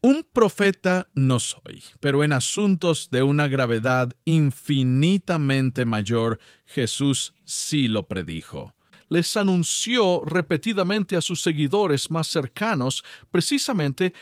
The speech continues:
lo que le iba a suceder cuando llegaran a Jerusalén. Habló de su traición,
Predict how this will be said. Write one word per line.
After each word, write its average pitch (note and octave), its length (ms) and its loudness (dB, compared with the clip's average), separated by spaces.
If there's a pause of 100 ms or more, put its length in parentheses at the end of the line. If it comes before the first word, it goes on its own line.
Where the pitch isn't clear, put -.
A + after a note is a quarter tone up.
(120)
lo E3+ 180 0
que F3+ 120 0
le E3 140 4
iba B3 360 0
a - 180 -4
suceder D#3 800 -2 (260)
cuando D#3+ 300 0
llegaran D3+ 760 0
a D3+ 100 -4
Jerusalén. C#3 1000 -2 (420)
Habló E3 440 2
de D#3+ 120 2
su E3+ 220 -2
traición, C#3 960 -2